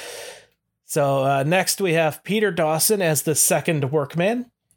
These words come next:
Barry O'Hara as the first workman, Joe Quinn as the police officer,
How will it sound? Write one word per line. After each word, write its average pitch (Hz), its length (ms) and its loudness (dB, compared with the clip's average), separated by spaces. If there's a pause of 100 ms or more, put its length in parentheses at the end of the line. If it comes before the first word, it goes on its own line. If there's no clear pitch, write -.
Barry 170 400 -2
O'Hara 156 1400 0 (320)
as 147 340 0
the 143 140 0
first 165 360 -2
workman, 143 520 0 (400)
Joe 170 240 2
Quinn 214 500 0
as 160 240 0
the 147 120 2
police 233 380 0
officer, 160 640 0